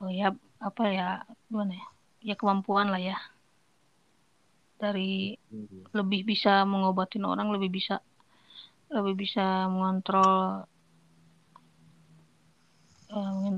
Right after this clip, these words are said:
Speaker 1: mengontrol mereka gitu. Karena aku, karena ma-, maaf ya, Bang. Aku kena, eh, masih ingat Dewi?
Speaker 2: Dewi?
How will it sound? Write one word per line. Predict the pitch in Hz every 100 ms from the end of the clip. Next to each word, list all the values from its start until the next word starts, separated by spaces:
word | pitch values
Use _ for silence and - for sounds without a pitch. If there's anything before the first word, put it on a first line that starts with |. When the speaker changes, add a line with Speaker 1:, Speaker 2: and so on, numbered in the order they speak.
| - -
Speaker 1:
mengontrol | 196 190 - 185 180 185 -
mereka | 196 185 - 196 175
gitu. | - - - _ _ _ _ - - _ _ _ _ _ _ - - _ -
Karena | 202 233 262
aku, | 254 247 _ _ _
karena | - 220
ma-, | 247 226 226 240
maaf | - 220 220
ya, | 196
Bang. | 214 - _ _ - -
Aku | 220 294
kena, | 294 254 -
eh, | 233 240
masih | 240 247 240
ingat | 240 233
Dewi? | 226 285 440 _ _ _ _ _ _ _ _ _ _ - _ _ _ _ - - - - _ - - - - _ _ _ _ _ _ _ _ _ _ _ _ -
Speaker 2:
Dewi? | 113 139 147